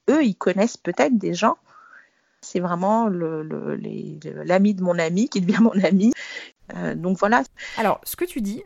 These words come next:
Speaker 2: euh, je pense qu'on peut le noter précieusement parce que je vois beaucoup de gens autour de moi,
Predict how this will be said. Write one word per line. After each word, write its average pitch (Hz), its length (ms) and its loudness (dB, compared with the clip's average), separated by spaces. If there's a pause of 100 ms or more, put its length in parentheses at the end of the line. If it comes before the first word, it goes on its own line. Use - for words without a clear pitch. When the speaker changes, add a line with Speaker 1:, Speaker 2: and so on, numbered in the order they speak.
(100)
Speaker 2:
euh, 175 340 -2
je 175 140 -8
pense 330 220 -4
qu'on 247 100 -4
peut 208 120 -6
le 190 80 -4
noter 202 280 -6
précieusement 214 880 -8
parce - 200 -10
que - 200 -12 (180)
je - 120 -10
vois 202 100 -4
beaucoup 277 260 -8
de 240 60 -8
gens 262 240 -6
autour 220 240 -8
de 208 60 -6
moi, 196 260 -8